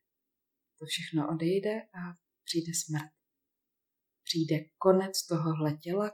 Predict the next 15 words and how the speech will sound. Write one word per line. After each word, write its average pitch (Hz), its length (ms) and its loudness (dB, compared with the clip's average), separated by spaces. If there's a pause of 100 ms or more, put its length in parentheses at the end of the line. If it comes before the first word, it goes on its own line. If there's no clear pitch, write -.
konec 170 420 6
tohohle 156 420 -2
příběhu. 147 580 -2 (2250)
A - 20 -16 (760)
co 180 200 4
všechno 170 1120 6 (800)
my 175 200 8
uděláme, 185 560 8 (160)
abychom 175 500 6 (360)
tomuhle 175 400 8
zabránili? 147 680 4 (1800)
Vidíme 190 360 12
to 214 160 2
i 196 40 -2
teď 220 220 2